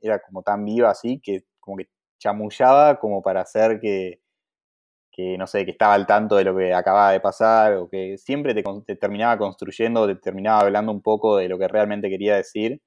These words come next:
Em, entonces como que a pesar de que al principio ya le estaba fallando la memoria, siempre te chamullaba un poquito por acá o por allá para disimularlo. Así que realmente los abuelos son muy vivos,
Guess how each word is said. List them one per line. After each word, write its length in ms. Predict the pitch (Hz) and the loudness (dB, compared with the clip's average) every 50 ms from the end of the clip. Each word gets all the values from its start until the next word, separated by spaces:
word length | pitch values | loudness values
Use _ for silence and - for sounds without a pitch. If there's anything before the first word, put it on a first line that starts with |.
| _ _ _ _ _ _ _ _ _ | _ _ _ _ _ _ _ _ _
Em, 680 | - - 95 92 92 92 90 90 90 92 90 87 90 90 - _ _ _ _ _ | -8 -6 -6 -4 -4 -4 -6 -6 -8 -10 -14 -16 -18 -18 -20 _ _ _ _ _
entonces 180 | 101 98 104 98 | -4 -2 0 0
como 180 | 101 95 92 92 | 0 -2 -2 -2
que 60 | 95 | -2
a 100 | 92 92 | 0 0
pesar 300 | - 90 - 117 117 120 | -2 -2 2 2 4 4
de 80 | 113 101 | 4 4
que 60 | 101 | 4
al 100 | 95 92 | 2 2
principio 380 | 98 92 - - 113 113 107 95 | -2 -8 -6 -6 0 0 0 2
ya 140 | - - 101 | 2 2 0
le 60 | 98 | 0
estaba 240 | 92 - 104 104 92 | 2 2 2 2 2
fallando 320 | 98 90 - 113 110 107 | 0 -6 -6 -4 0 0
la 80 | 104 101 | 2 2
memoria, 400 | 101 101 110 113 120 123 123 117 | 2 2 0 2 4 4 2 2
siempre 340 | - - 104 104 104 101 95 | 0 -4 -6 -4 -4 -2 -2
te 120 | 101 98 | -4 -6
chamullaba 420 | - 98 98 98 95 - 110 107 | -6 -8 -8 -8 -2 0 0 2
un 80 | 107 92 | 2 0
poquito 340 | 101 98 104 107 104 113 98 | -4 -4 -6 -2 -2 -2 -2
por 120 | 98 95 95 | 0 -2 -2
acá 280 | 98 95 110 113 113 | 0 2 2 4 4
o 60 | 107 | 4
por 140 | 101 104 98 | 2 0 -2
allá 400 | 98 - - 110 110 117 127 - - _ _ _ _ _ _ | -2 -4 0 2 2 2 2 0 -6 _ _ _ _ _ _
para 160 | - 92 92 | -6 -4 -4
disimularlo. 720 | 95 95 - 101 95 90 90 92 98 98 95 95 90 87 - _ _ _ _ _ _ _ _ _ | -4 -4 -6 -12 -14 -12 -4 0 0 0 2 0 -4 -8 -10 _ _ _ _ _ _ _ _ _
Así 240 | - - - 101 101 | -20 -14 -12 -6 -4
que 520 | 101 101 98 95 95 95 92 95 95 95 98 | -2 0 0 0 0 0 -2 -4 -6 -4 0
realmente 320 | 107 110 113 123 127 123 110 | 0 0 0 0 0 2 2
los 140 | 101 92 - | 2 2 2
abuelos 320 | 95 101 113 110 101 - | 2 4 4 4 2 0
son 160 | - 113 110 | -2 -4 -4
muy 300 | 113 113 113 117 117 117 | -4 -4 -4 -2 0 0
vivos, 500 | 117 117 120 123 127 131 143 156 - _ | 0 0 2 2 2 2 2 0 -4 _